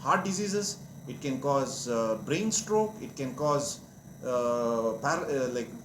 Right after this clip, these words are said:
uh, blockage of the blood vessels leading to amputation of the limbs and multiple factors. That's the preventive aspects. The next important aspect is early detection. So when you detect a cancer early, the chances of cure is almost ninety percent. If you detect a cancer in a stage one, stage two,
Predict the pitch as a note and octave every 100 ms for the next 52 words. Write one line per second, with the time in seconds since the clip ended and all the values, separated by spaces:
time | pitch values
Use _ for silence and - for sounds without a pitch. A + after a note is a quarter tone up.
0 | - B2 A#2 A2 G#2 A2 C#3+ - G#3 G#3
1 | F3+ D3 D#3+ E3+ E3+ E3+ D3 D#3 F3 D#3+
2 | D#3 A#2+ C#3+ F#3+ F#3+ F#3 F3+ G3+ C4 -
3 | - D3+ C3 B2 C3 A2 F#2+ D2 - -
4 | - - E3+ - - C#3 C3+ C3 A2 -
5 | - - - - - - - - - D3
6 | F3+ C4+ C#4 A#3+ A3+ G#3+ F3+ E3 - G3
7 | C#4 D#4+ - - D#3 F3 A#3 F#3 C3+ -
8 | - - - - - - - - - C#3+
9 | D3 E3+ C#3+ G3+ D#4+ C4 A#3 G3 G3 F#3+
10 | - - D#3 F3+ C3+ A#2+ - - - -
11 | - - C#3 D#3 G3+ - G3+ - - F3
12 | G#3 G#3 F3+ C3 D#3 F#3+ F#3 C3 B2+ C3+
13 | - G2+ G2 F2 A#2+ C#3 D3+ A#3+ A#3 -
14 | F3+ F#3 E3+ C#3+ - E3 D3 D#3 D3+ -
15 | A#3+ E4 - C#3